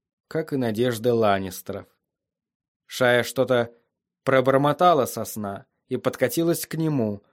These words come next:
когда Тирион сел на край перины. Запустив руку под одеяло, он погладил рукой мягкую грудь,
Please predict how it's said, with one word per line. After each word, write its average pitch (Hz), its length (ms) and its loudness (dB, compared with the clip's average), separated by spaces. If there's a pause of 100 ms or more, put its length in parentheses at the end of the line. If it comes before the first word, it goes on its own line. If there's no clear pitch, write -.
(180)
когда 117 380 2
Тирион 131 460 0
сел 131 300 2
на 135 140 0
край 117 320 0
перины. 107 600 -4 (520)
Запустив 117 640 -2
руку 131 280 2
под 113 180 -4
одеяло, 113 640 0 (440)
он 123 280 0
погладил 127 720 2
рукой 120 400 2
мягкую 107 580 -2
грудь, 117 360 0